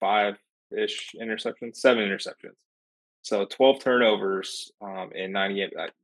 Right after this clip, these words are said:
you can't really win that much, especially when your defense is playing so poorly. Like, you can't keep giving the opposing team short field after short field.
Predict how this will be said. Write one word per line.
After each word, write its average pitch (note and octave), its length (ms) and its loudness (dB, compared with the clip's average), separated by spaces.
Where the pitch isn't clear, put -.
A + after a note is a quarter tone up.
you - 160 -20
can't C3+ 180 -2
really A2+ 240 0
win A2 260 0
that A2 180 2
much, A#2 220 0
especially - 380 0
when A#2 120 0
your G2+ 80 0
defense G2+ 420 -4
is G2+ 80 -8
playing G#2 240 -2
so G2+ 160 -6
poorly. A#2+ 460 0
Like, G2+ 100 -8
you A2 100 -4
can't A2+ 300 0
keep G#2+ 320 -4
giving G#2 500 4
the G2+ 120 4
opposing G2 420 -2
team G2 460 -6
short G2 320 -2
field F#2+ 320 0
after F#2+ 240 -2
short - 280 -8
field. - 260 -14